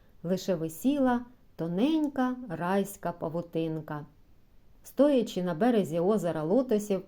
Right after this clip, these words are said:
Будда від початку до кінця стежив за цією сценою. А як Кандата каменем упав у криваве озеро, обличчя Будди посмутніло,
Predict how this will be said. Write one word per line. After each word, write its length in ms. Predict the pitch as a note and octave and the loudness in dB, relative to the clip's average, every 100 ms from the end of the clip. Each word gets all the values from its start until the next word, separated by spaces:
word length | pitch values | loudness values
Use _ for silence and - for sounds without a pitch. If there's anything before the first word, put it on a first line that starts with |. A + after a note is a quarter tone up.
| - _ _ - - | -16 _ _ -16 -2
Будда 380 | C4+ C#4+ C4+ B3+ | 0 4 4 4
від 220 | B3+ B3 | 2 0
початку 540 | A3+ A#3 D#4 D#4 B3 | -2 0 -2 0 0
до 140 | A3 G#3+ | 0 2
кінця 460 | A3 G#3+ C4 C#4+ | 0 0 0 0
стежив 540 | C4 - D4+ C4+ F3+ D#3+ | -2 0 0 2 -2 -2
за 140 | F3+ | -4
цією 480 | - G#3+ G#3 G3 F#3 | 0 4 4 4 0
сценою. 640 | - - F3+ E3 D#3 D3+ - - - - _ | -4 -4 -2 -2 -4 -6 -10 -20 -20 -20 _
А 60 | F#3 | 0
як 280 | G3 G3+ - | 0 0 0
Кандата 600 | G#3+ G#3 A#3 A#3 A3+ E3+ - | 2 4 4 2 0 -6 -2
каменем 540 | G#3+ A#3 G3+ F3+ F3 - | 0 2 2 2 -2 -4
упав 440 | F#3+ - A3+ G3+ - - - F3+ | -4 0 2 2 -2 -18 -12 -10
у 80 | |
криваве 600 | - G3+ G3 A3 F#3+ E3 - | -2 2 4 4 4 0 0
озеро, 500 | B3 C#4 A#3+ A#3+ A3 A3 - - - | 2 4 2 2 0 -6 -20 -18 -6
обличчя 640 | E3 D3+ B3 D#4 - A#3 | -4 0 2 2 0 0
Будди 480 | G3+ A#3+ G#3+ F#3+ G#3 G#3 - - | 2 2 2 2 2 0 -12 0
посмутніло, 920 | C4+ B3+ C4 C4 C#4+ E4+ A#3+ D#3 | 0 4 4 4 2 2 2 0